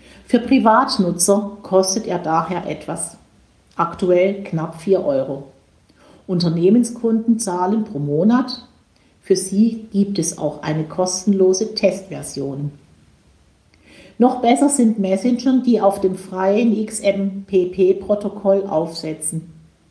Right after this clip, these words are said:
Conversations ist eine der bekannteren, aber kostenpflichtigen Android-App.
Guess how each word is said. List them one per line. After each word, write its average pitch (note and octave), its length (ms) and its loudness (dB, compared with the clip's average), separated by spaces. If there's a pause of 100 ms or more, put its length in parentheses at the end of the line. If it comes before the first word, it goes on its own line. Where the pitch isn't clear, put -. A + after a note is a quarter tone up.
(880)
Conversations A#3 1120 0 (340)
ist - 260 -12
eine F#3+ 300 2
der F3 180 -4
bekannteren, F3 880 -2 (300)
aber F3+ 280 -4
kostenpflichtigen G#3 1160 -2
Android-App. G3 840 0